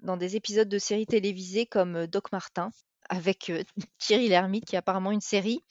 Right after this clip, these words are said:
Deux mille quatorze, elle participe à la cinquième saison de Danse avec les stars. Et là, je me rends compte que cette émission est extrêmement vieille.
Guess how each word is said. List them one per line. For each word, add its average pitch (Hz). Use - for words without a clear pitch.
Deux 277
mille 285
quatorze, 277
elle 233
participe 233
à 208
la 185
cinquième 247
saison 226
de 202
Danse 233
avec 196
les 180
stars. 226
Et 202
là, 220
je 208
me 196
rends 196
compte 240
que 185
cette -
émission 185
est -
extrêmement 226
vieille. 226